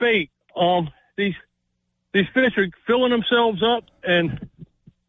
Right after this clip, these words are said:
and it's just, it's just amazing. There's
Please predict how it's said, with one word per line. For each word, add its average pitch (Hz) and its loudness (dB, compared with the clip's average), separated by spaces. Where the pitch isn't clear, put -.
and 180 4
it's 170 0
just, 202 2
it's 190 -2
just 202 -2
amazing. 196 2
There's 151 -2